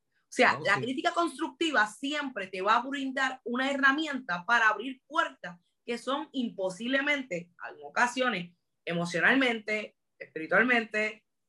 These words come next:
Speaker 1: eh, materi-, económicamente, o simplemente de forma relacional, que parecía imposible poderlas abrir. Y de la única forma que lo podemos hacer de forma adecuada o asertiva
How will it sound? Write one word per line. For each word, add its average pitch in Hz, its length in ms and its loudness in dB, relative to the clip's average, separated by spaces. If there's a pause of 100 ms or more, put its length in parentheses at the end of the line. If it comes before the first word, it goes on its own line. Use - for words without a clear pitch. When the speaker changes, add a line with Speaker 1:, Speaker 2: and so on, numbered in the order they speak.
Speaker 1:
eh, 208 320 2
materi-, 175 400 2
económicamente, 196 1000 -2 (300)
o 262 280 4
simplemente 302 640 0
de 262 140 2
forma 254 260 4
relacional, 285 600 -2
que 247 120 -8
parecía 233 280 -6
imposible 262 440 -6
poderlas 269 320 -6
abrir. 285 440 -6 (300)
Y 240 120 -2
de 233 100 4
la 196 140 6
única 220 340 0
forma 302 340 0
que 214 120 -8
lo 180 120 -2
podemos 175 380 -4
hacer 269 160 -2
de 269 120 -4
forma 262 400 0
adecuada 208 720 0
o 139 180 -8
asertiva 240 760 -4